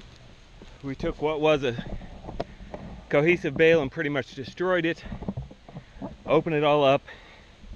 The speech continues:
I'd say that took, oh, a total of fifteen or twenty minutes.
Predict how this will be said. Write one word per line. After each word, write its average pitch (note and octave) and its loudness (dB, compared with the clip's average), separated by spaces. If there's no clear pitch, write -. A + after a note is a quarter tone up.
I'd D3 -4
say F3 4
that F3 4
took, E3 2
oh, E3 4
a D#3+ 4
total E3 4
of C#3 2
fifteen E3 0
or D3 0
twenty D3+ 0
minutes. C#3 2